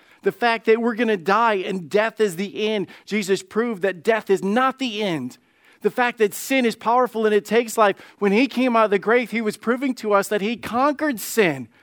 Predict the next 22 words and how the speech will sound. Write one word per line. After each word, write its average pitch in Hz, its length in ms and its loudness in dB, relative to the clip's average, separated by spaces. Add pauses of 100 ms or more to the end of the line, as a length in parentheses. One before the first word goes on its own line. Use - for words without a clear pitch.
(640)
You 214 80 2
see, 269 200 0
Jesus 240 480 0
was 196 200 -2
proving 226 560 0
that 185 160 0
he 233 160 -6
was 214 220 2
our 202 260 -4
hope, 269 420 -6 (240)
not 254 300 2
just 277 260 0
our 220 160 2
hope, 208 300 0
our 240 180 4
living 269 500 0
hope, 202 300 0
a 180 140 -2
hope 240 260 -4
that 233 160 4
is 185 120 0
alive, 190 760 0